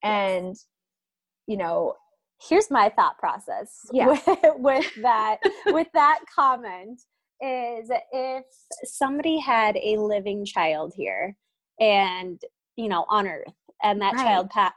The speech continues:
Speaker 1: and that child passed away,
Speaker 2: Yes.
Speaker 1: nobody, nobody would say, "It was meant to be," or, "What was meant to be is meant to be." Like, nobody
Speaker 2: No
Speaker 1: would say
Speaker 2: one
Speaker 1: that
Speaker 2: would say,
Speaker 1: at a
Speaker 2: I hope
Speaker 1: funeral.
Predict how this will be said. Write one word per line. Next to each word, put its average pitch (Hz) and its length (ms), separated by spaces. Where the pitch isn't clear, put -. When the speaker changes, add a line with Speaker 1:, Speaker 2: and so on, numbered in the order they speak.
Speaker 1:
and 220 120
that 208 140
child 220 300
passed 196 400
away, 190 400
Speaker 2:
Yes. 240 240
Speaker 1:
nobody, 262 760
nobody 254 1120
would 214 220
say, 196 480
"It 294 180
was 269 180
meant 262 300
to 226 100
be," 190 500
or, 247 140
"What 277 200
was 302 140
meant 262 220
to 269 60
be 233 240
is 214 100
meant 208 300
to - 120
be." 180 220
Like, 240 140
nobody 233 600
Speaker 2:
No 254 80
Speaker 1:
would 214 120
say 190 140
Speaker 2:
one 175 80
Speaker 1:
that 170 200
Speaker 2:
would 156 80
say, 202 60
Speaker 1:
at 196 60
a 226 40
Speaker 2:
I - 40
hope 269 200
Speaker 1:
funeral. - 160